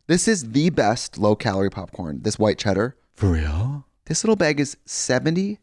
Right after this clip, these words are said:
Speaker 1: calories.
Speaker 2: Get outta here. Sounds too
Speaker 1: How
Speaker 2: good
Speaker 1: do
Speaker 2: to
Speaker 1: they
Speaker 2: be
Speaker 1: do
Speaker 2: true.
Speaker 1: it?
Speaker 2: Sounds too good to be true. Probably chemicals. How are there no
Speaker 1: Mm.
Speaker 2: calories in Diet Coke? Tell me that. How are there no cal-, how
Speaker 1: You multiply and then you divide. I don't know, actually.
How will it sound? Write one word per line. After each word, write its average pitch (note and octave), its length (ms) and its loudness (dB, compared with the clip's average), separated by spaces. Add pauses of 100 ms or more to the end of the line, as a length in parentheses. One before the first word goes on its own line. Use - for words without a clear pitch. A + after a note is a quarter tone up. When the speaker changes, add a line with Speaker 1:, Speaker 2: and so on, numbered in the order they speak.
Speaker 1:
calories. A#2+ 540 0
Speaker 2:
Get G#2+ 140 2
outta C3 160 6
here. D2 420 0 (1500)
Sounds - 260 2
too - 100 -8
Speaker 1:
How G3+ 40 4
Speaker 2:
good A#3 100 8
Speaker 1:
do B3+ 60 6
Speaker 2:
to - 0 -
Speaker 1:
they B3 60 8
Speaker 2:
be F#3+ 40 4
Speaker 1:
do G#3 140 4
Speaker 2:
true. B3 80 8
Speaker 1:
it? F#3 240 2 (100)
Speaker 2:
Sounds C#3+ 180 4
too - 120 2
good G2 80 6
to F2+ 40 0
be G2+ 80 4
true. F#2+ 600 0 (320)
Probably D#3+ 200 4
chemicals. A2+ 720 -2 (280)
How F3+ 180 0
are A#3 80 6
there A3+ 100 8
no A3 160 6
Speaker 1:
Mm. G#2 100 4
Speaker 2:
calories C#3+ 320 4
in A#2+ 120 4
Diet G#2 240 2
Coke? F2+ 260 0
Tell C#3 140 2
me C#3 100 4
that. D2+ 300 -2 (840)
How G3 340 2
are G#3 80 4
there F3+ 140 2
no D3+ 180 4
cal-, C#3 280 2 (240)
how F3 240 6
Speaker 1:
You F#3+ 140 4
multiply E3+ 560 2
and C3+ 120 2
then C3 60 2
you A#2+ 100 4
divide. D2+ 280 -2 (1400)
I A#2+ 120 2
don't A#2 100 4
know, F#2 140 2
actually. F2+ 320 -6